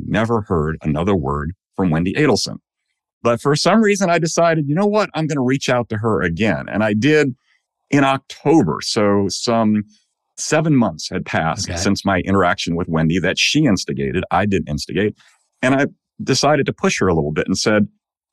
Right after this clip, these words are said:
Speaker 1: "You know, I hadn't heard from her. And I was wondering if she actually got my email." And she responded within fifteen minutes. <laughs> And within fifteen minutes, she said,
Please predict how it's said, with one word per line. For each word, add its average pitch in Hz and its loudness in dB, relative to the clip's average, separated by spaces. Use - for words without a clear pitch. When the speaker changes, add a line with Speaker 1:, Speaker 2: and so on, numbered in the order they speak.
Speaker 1:
"You 123 0
know, 123 2
I 110 2
hadn't 101 0
heard 196 0
from 90 -2
her. 80 -4
And 95 2
I - 2
was 104 0
wondering 87 -2
if 113 -2
she - -2
actually 104 -2
got 104 2
my 127 0
email." 170 -4
And 127 2
she 139 2
responded 165 2
within 110 0
fifteen 175 0
minutes. - -4
<laughs> 139 -4
And 120 4
within 127 2
fifteen 175 2
minutes, 123 0
she 117 0
said, 104 2